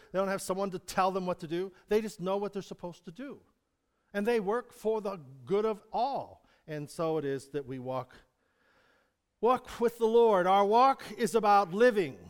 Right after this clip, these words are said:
Our walk is about being active. Our walk is about doing.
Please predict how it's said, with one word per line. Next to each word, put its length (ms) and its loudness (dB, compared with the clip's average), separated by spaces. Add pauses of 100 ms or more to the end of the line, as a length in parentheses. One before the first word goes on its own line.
(240)
Our 220 -2
walk 380 0
is 120 -8
about 380 -2 (200)
being 300 -4
active. 640 0
Our 160 -2
walk 320 0
is 100 -8
about 400 -4
doing. 440 -2